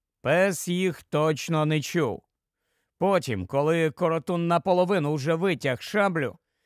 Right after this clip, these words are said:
пес змінив напрям бігу і, важко дихаючи, промчав повз них далі. Коротун провів його очима. Піни не було,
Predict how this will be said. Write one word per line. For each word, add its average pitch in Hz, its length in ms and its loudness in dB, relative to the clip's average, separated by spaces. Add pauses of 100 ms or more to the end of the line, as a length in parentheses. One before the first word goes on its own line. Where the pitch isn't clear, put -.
(260)
пес 226 260 4
змінив 190 580 0
напрям 147 440 0
бігу 175 380 -2
і, 135 100 -2
важко 160 500 0
дихаючи, 190 680 -2
промчав 160 640 2
повз 143 320 0
них 151 240 0
далі. 127 440 2 (800)
Коротун 110 800 -2
провів 151 600 0
його 131 520 2
очима. 127 600 -2 (1400)
Піни 190 580 0
не 196 260 0
було, 190 580 2